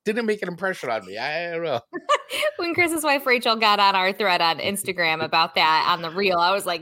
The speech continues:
Speaker 2: "You get 'em. You get 'em, Rachel."
Speaker 1: Oh, she
Speaker 2: Because
Speaker 1: got me. <laughs>
Speaker 2: As she should have. And, you know, I think, to be fair, the community accepts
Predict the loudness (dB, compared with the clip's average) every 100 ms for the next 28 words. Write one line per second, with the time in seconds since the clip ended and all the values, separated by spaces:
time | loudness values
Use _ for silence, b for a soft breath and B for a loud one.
0 | -6 -4 -2 2 2 4 0 -4 -2 -2
1 | -2 2 4 4 2 -2 -2 -2 -2 -2
2 | B B -2 2 4 4 2 -4 -6 -8
3 | -6 -4 -6 -10 -12 -4 -4 -4 -10 -8
4 | -6 -4 -6 -6 -8 -6 -6 -4 -4 -4
5 | -6 -8 -10 -20 -20 _ _ -10 -8 -6
6 | -8 -8 -6 -4 -6 -8 -8 -6 -6 -4
7 | -6 -6 -10 -12 -6 -4 -4 -6 -12 -12